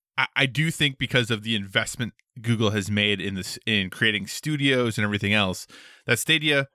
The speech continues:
probably is still going to be a-, around at the end of the year, but I am less and less confident, uh, that it is going to stick around, and not from a, the technology doesn't work situation or they don't ever get the technology to work.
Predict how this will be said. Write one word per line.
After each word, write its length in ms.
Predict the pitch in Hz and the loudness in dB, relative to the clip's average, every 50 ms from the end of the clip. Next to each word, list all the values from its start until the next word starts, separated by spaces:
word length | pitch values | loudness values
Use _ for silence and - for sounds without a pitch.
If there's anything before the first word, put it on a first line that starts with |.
| _ _ - | _ _ -6
probably 500 | - - 185 262 - 427 320 202 160 143 | -2 0 0 2 0 0 0 0 2 2
is 100 | 123 - | 2 2
still 160 | - 139 131 | 0 0 0
going 220 | 127 127 127 123 | 0 0 -2 -2
to 80 | 113 127 | -4 -4
be 180 | 113 123 120 113 | -2 -2 0 0
a-, 120 | 107 101 - _ | -2 -2 -6 _
around 340 | - 107 107 101 95 98 95 | -4 0 2 2 2 2 0
at 100 | 92 101 | -2 -4
the 100 | - 107 | -4 -4
end 80 | 98 92 | -6 -6
of 60 | 90 | -6
the 60 | 98 | -8
year, 260 | 98 95 95 101 101 - _ _ _ _ _ _ _ _ _ | -8 -6 -8 -8 -10 -14 _ _ _ _ _ _ _ _ _
but 420 | - 127 120 143 139 135 131 123 - _ _ _ _ _ _ _ _ _ - | -20 -4 0 2 4 4 4 2 0 _ _ _ _ _ _ _ _ _ -2
I 120 | 123 139 | 0 0
am 340 | 143 139 139 135 127 117 - _ _ | 0 0 -2 -6 -8 -12 -14 _ _
less 520 | 107 107 110 123 135 147 156 - - - - _ | -18 -12 -6 -4 -2 -2 -2 -4 -8 -14 -14 _
and 220 | - 135 131 123 113 | -4 -4 -2 -2 0
less 340 | 110 113 110 110 - - - | 0 2 0 0 -2 -6 -8
confident, 1080 | - - - - - - 160 160 156 - - 110 95 92 90 90 - - - - - _ _ _ - | -8 -8 -8 -4 -2 0 0 0 0 -2 -4 -4 -2 -2 -4 -6 -8 -12 -16 -18 -20 _ _ _ 0
uh, 240 | 117 117 113 113 - - | 0 2 2 2 0 0
that 180 | 120 127 127 120 | 0 2 2 2
it 120 | 117 107 | 0 -2
is 200 | 113 117 113 - | -2 -4 -4 -4
going 240 | 101 113 107 107 104 | -4 -2 -2 -2 -2
to 120 | - - 107 | -4 -8 -12
stick 320 | - - - 104 95 - - - | -8 -6 -4 -4 -4 -6 -6 -6
around, 460 | 101 101 95 95 90 87 87 87 - - - | -4 -2 0 0 -2 -2 -2 -6 -8 -6 -4
and 160 | 127 127 135 | -4 0 2
not 280 | 151 151 160 170 165 - _ - | 2 4 4 2 0 -2 _ -18
from 560 | - - - 143 131 123 120 113 113 110 101 - - | -12 -4 0 2 2 4 4 2 0 -2 -4 -4 0
a, 680 | 117 117 110 110 104 104 104 101 101 98 98 95 92 - _ | 0 2 2 4 2 2 2 2 2 2 0 -2 -4 -6 _
the 100 | - 123 | -4 -2
technology 460 | 107 123 113 - 123 113 110 107 113 | 0 0 0 0 0 0 -2 -2 -2
doesn't 260 | 104 113 107 95 - - | -2 -2 -2 -2 -2 -4
work 220 | 104 113 113 - | -2 -4 -4 -4
situation 580 | - - 151 - 160 147 139 147 143 - 156 127 | -6 -8 -6 -4 -2 0 0 0 0 -2 -2 -2
or 80 | 117 110 | -2 0
they 160 | 107 107 107 | 0 0 2
don't 180 | 107 104 101 - | 0 0 0 -2
ever 160 | 104 98 107 | -4 -4 -4
get 140 | 104 110 101 | -4 -4 -4
the 100 | - 104 | -4 -6
technology 480 | - 110 - 117 107 104 98 - 107 | -6 -6 -4 -4 -4 -4 -4 -4 -6
to 200 | 95 - - 127 | -8 -6 -6 -6
work. 400 | 123 139 160 175 214 220 - - | -6 -4 -6 -6 -8 -8 -12 -18